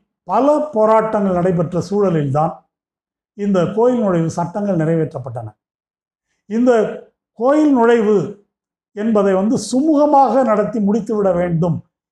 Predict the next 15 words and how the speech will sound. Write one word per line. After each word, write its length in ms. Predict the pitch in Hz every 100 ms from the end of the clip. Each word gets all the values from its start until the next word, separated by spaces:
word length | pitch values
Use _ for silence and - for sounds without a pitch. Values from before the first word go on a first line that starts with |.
| _
என்பதற்கு 420 | 202 226 208 202 311
காங்கிரஸ்காரர்கள் 800 | 220 285 277 208 220 196 180 170
முயற்சி 260 | 175 196
செய்தார்கள். 480 | - 156 135 117 - _ _ _ _ _ _
அதுக்கு 340 | 175 214 190 180 151 131 - _ _ _ _ _ _
இங்கே 240 | 202 196 175 160
நம்முடைய 380 | 160 160 156 156 151 143 135 131 - _
காஞ்சியில் 540 | 170 202 208 220 185
இருக்கக்கூடிய 500 | 156 147 139 143 139 165 233 - _ _ _ _ _ _ _ _
சங்கரராமன் 640 | - 170 214 220 214 190 170
கொலை 260 | 165 185 226
வழக்கில் 440 | 208 190 165 170 170
சிக்கினார் 340 | 156 170 156
இல்லையா 220 | 165 214
ஜெயேந்திரன் 600 | 175 143 165 175 156 131